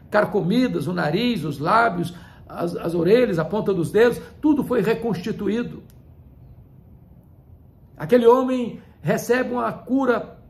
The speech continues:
plena, pronta, imediata, cabal. São assim os milagres de Jesus. Jesus não faz pela metade, ele não faz, é, a crediário, a prestação,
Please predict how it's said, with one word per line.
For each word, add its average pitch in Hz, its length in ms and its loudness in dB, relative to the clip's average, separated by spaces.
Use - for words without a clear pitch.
plena, 233 640 -2
pronta, 240 580 2
imediata, 202 760 -2
cabal. 180 680 -4
São 262 140 -2
assim 254 160 0
os 269 120 -2
milagres 233 380 -2
de 156 100 -4
Jesus. 135 640 -8
Jesus 196 260 -2
não 214 140 -4
faz 208 260 -2
pela 196 200 -2
metade, 180 560 -4
ele 170 100 -8
não 185 120 -8
faz, 202 520 -2
é, 175 640 0
a 156 120 -10
crediário, 190 920 0
a - 80 -12
prestação, 185 920 -4